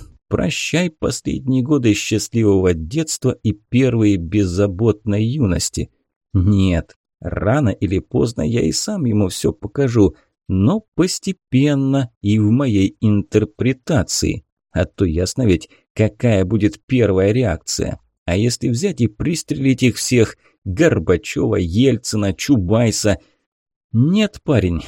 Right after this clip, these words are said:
такие порывы хороши в книжках про попаданцев, причем в самых глупых. А у нас тут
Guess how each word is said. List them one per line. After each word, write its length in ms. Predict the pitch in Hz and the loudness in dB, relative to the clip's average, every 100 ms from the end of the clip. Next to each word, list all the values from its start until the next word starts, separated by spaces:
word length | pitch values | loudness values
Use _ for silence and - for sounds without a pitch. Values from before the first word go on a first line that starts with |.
| - | -10
такие 420 | - - 196 - | -8 -6 -2 -2
порывы 480 | - - - 170 151 | -4 -6 -4 0 0
хороши 460 | - 120 117 - 131 | 0 -2 -2 0 -2
в 80 | |
книжках 580 | - 113 135 - 120 - | -2 -2 -2 0 -2 -2
про 160 | - 117 | -2 -2
попаданцев, 1120 | 117 110 107 90 95 131 143 95 - - - _ - | 0 -2 -2 -4 -2 0 0 -2 -6 -12 -14 _ -2
причем 460 | 107 101 - 98 | 0 2 0 -2
в 40 | 85 | -2
самых 480 | - 107 95 90 | -4 -4 -2 -6
глупых. 680 | - 123 147 - 98 90 _ _ _ _ _ _ _ _ _ _ | -4 2 4 4 -2 -4 _ _ _ _ _ _ _ _ _ _
А 160 | 101 101 | 0 2
у 160 | 98 87 | 2 2
нас 320 | 87 110 - | 0 0 0
тут 280 | 165 127 | 0 -2